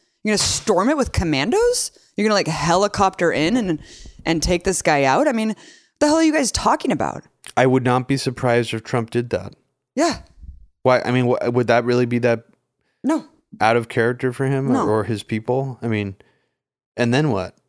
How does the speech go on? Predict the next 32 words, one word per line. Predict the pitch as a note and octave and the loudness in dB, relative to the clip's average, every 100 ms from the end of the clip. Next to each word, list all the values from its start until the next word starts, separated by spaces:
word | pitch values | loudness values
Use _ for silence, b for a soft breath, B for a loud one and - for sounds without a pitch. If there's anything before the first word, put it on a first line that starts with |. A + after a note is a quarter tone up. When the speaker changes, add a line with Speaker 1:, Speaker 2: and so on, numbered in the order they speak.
| _ _ _ _ _ | _ _ _ _ _
Speaker 1:
Right. | A#3+ | 0
Speaker 2:
Then, | B2 A2+ A2 | 2 2 -4
then | A#2+ A#2 A2+ | -2 0 0
Assange | A2+ - A#2 A2+ | -2 0 0 0
is | A2+ | -2
gonna | A2+ A2 | -4 -2
go | G#2+ | -2
to | G2+ | -4
jail? | F#2+ G2+ G2+ C3 F3 _ _ _ - | -4 -2 -2 -2 -6 _ _ _ -6
I | |
mean, | A2 G#2+ | -2 -2
is | E2+ G#2+ | -2 -4
it | A2 | -2
gonna | B2 A2+ | -2 0
be, | A#2 | 0
like, | A2+ G#2 - _ | 2 0 -2 _
a | G2+ | -8
show | - - A2+ B2+ | -6 -2 2 2
trial? | D3 E3 D3+ E3 F3 F#3+ _ _ _ _ _ - | 0 -2 0 0 -2 -6 _ _ _ _ _ -4
'Cause, | C3+ | 0
like, | A#2+ A#2+ | 0 0
it | A#2+ | -2
seems | - E3+ | 0 2
like | D3+ | 0
they're | B2+ A#2 | 0 0
making | B2 C3 B2+ | 0 0 -2
a | G#2+ | -2
show | - - B2+ B2+ | -4 0 2 4
out | A2+ | 2
of | G#2+ | 0
this | G#2 A2 | -4 -6
announcement. | A2 G2 G#2 C#3 - G2 G#2+ | -4 -2 -2 -4 -6 -8 -8